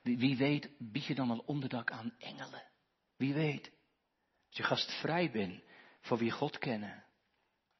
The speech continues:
Gemeente, vergeet niet, vergeet niet dat het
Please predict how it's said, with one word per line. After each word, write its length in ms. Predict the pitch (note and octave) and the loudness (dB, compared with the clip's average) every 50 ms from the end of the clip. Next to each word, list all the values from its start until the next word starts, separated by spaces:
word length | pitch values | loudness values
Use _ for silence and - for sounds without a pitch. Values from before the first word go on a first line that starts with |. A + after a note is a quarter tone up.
| _ _ _ _ _ _ _ _ _ _ _ _ _ _ _ _ _ _ _ | _ _ _ _ _ _ _ _ _ _ _ _ _ _ _ _ _ _ _
Gemeente, 500 | - - - - C#3 C#3+ D3+ D#3+ D#3 C#3+ | -14 -10 -4 0 2 4 4 4 2 0
vergeet 420 | - D#3 - - D#3+ D3+ C#3 - | -2 -2 0 2 4 2 4 4
niet, 480 | F3+ G3+ G#3 F#3 D3 C#3 D3+ - - - _ - - - - - - _ _ - | 2 2 4 4 2 0 -2 -6 -10 -18 _ -20 -20 -20 -20 -20 -20 _ _ -18
vergeet 460 | - - D3+ C#3 - - D3 C#3+ C#3 | -4 -4 -2 0 2 4 2 2 2
niet 200 | E3 F#3 F#3 E3 | 2 0 0 2
dat 200 | - C#3 C3 - | 2 2 2 2
het 200 | C3 A#2 - - | 0 -4 -6 -8